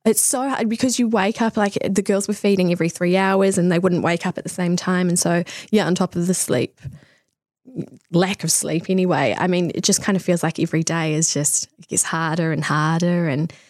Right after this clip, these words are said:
like, is there a way out? And it, I mean, obviously there was, like, I was so lucky with, you know, Matt was great as well, and Mum and Dad were there, and my friends were there, and I was very open when it came to talking to my doctor about it. And then I thought, "Well, is going on,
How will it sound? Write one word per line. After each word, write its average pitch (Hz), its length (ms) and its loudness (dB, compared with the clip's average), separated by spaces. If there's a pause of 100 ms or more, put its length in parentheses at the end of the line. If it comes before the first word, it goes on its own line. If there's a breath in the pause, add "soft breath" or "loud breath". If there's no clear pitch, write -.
(240 loud breath)
like, 143 220 -6
is 165 160 2
there 151 240 0
a 151 80 0
way 156 280 0
out? 247 420 -2
And 202 100 0
it, - 80 -2
I 208 100 0
mean, 233 180 2
obviously 226 460 2
there 180 100 2
was, 180 280 2
like, 170 120 -2
I 180 40 2
was 170 120 2
so 185 280 0
lucky 165 340 0
with, 165 300 0 (100)
you 196 80 4
know, 165 100 4
Matt 175 280 4
was - 160 2
great 151 260 -2
as 165 160 -2
well, 165 300 2
and 170 100 2
Mum 165 160 2
and 165 80 2
Dad 170 260 0
were 170 80 -4
there, 160 240 2
and 151 80 0
my 165 80 2
friends 165 300 -2
were 156 60 0
there, 165 320 2
and 175 120 -2 (320 loud breath)
I 170 60 0
was 170 100 -2
very 175 300 2
open 175 240 0
when 165 100 2
it - 80 0
came 165 140 2
to - 80 0
talking 170 240 0
to 160 80 -4
my 151 80 0
doctor 208 460 0
about 196 360 2
it. 190 180 4
And 175 100 2
then 175 120 2
I 170 60 2
thought, 170 300 0
"Well, 170 200 2
is 175 140 0
going 165 300 2
on, 160 240 2